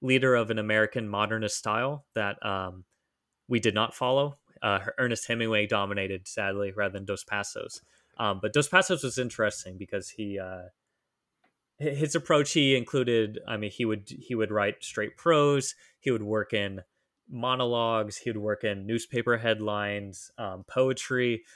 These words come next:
all this different stuff, kind of trying to get, uh, grab a snapshot of American culture and, uh, what people thought was important.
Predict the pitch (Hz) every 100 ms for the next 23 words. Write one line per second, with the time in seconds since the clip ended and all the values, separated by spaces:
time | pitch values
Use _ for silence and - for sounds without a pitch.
0 | - 151 151 131 123 - 113 - 107 101
1 | - 107 98 - 107 104 101 107 104 -
2 | _ - 120 101 95 95 - 127 110 -
3 | - 104 101 - 101 101 - 117 104 104
4 | 104 - 104 - 101 - - - _ _
5 | _ _ _ 110 98 95 95 92 95 110
6 | 107 104 104 101 101 110 - 110 -